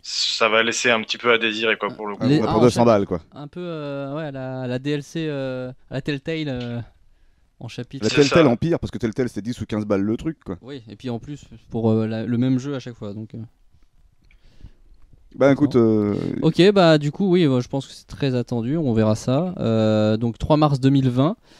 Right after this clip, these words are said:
Speaker 2: et puis, euh, donc, sur P S quatre et peut-être sur P S cinq.
Speaker 3: Et puis, ils ont gommé, euh, la, la poitrine de Tifa, ça, je trouve que c'est un scandale.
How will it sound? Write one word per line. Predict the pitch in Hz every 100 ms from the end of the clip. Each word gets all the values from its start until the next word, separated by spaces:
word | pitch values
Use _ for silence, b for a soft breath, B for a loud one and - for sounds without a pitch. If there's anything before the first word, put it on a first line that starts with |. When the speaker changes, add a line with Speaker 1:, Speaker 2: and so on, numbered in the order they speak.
| b b b _
Speaker 2:
et | - 123
puis, | - - 139 156 175 175
euh, | 143 123
donc, | 127 127
sur | - -
P | 147
S | -
quatre | 190 -
et | -
peut-être | 226 156 147 151
sur | - 117
P | 113
S | 104
cinq. | - 147 -
Speaker 3:
Et | -
puis, | 120
ils |
ont | 110
gommé, | 104 151 160
euh, | 175 147 107 104
la, | 104 98 95
la |
poitrine | - - - 147
de | 123
Tifa, | 117 - 113
ça, | 107 110
je |
trouve | 107
que | -
c'est |
un | 104
scandale. | - 107 95